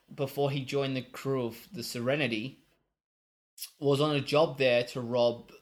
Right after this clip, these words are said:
the guy who runs the whole place, um, and had sixty thousand credits, which in the, you learn is throughout the show, it's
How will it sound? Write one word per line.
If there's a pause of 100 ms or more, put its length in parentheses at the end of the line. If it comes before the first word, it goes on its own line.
(160)
the
guy
who
runs
the
whole
place, (480)
um,
and
had
sixty
thousand (340)
credits, (320)
which
in
the, (340)
you
learn
is (540)
throughout
the
show, (120)
it's